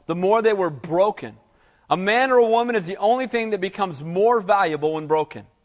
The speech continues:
Everything else when broken becomes less valuable.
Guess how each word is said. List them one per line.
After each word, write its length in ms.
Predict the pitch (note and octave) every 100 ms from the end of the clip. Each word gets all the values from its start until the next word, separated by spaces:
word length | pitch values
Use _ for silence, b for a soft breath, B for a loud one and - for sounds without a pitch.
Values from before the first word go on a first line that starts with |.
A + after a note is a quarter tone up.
| _ _ _ _ _ _
Everything 320 | D#3+ A3 C4 B3+
else 200 | B3+ -
when 120 | G#3
broken 400 | G3+ G#3 A3+ A3
becomes 340 | G#3 G#3+ F3
less 240 | F#3 G#3 G#3
valuable. 540 | G3 D#3+ C#3 A#2 -